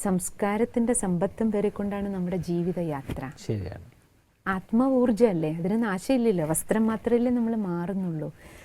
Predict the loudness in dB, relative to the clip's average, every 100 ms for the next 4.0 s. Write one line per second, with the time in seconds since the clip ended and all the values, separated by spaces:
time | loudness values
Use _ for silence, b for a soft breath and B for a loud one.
0 | b -2 2 6 6 6 6 6 4 4
1 | 2 4 4 6 6 6 6 6 6 6
2 | 4 2 2 2 0 0 2 4 4 2
3 | 0 2 4 6 6 6 4 4 4 2